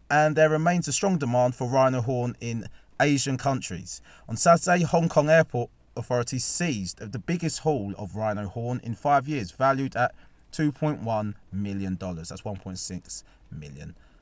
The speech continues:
pounds. I mean, what?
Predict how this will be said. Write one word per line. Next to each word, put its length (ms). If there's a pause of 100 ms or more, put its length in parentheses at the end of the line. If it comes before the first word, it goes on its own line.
(100)
pounds. 640 (920)
I 100
mean, 440 (3250)
what? 320